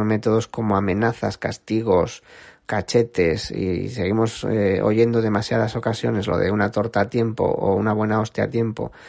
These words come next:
soluciona muchos problemas en la edad adulta, pues como seguimos oyendo cosas tan, eh, absurdas y tan fuera de lugar como esas,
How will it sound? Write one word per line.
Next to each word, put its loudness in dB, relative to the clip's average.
soluciona 0
muchos 0
problemas 0
en -2
la 0
edad 0
adulta, 0
pues -8
como -4
seguimos 0
oyendo 2
cosas 0
tan, 0
eh, -2
absurdas 0
y -8
tan 2
fuera 4
de 6
lugar 2
como 2
esas, -2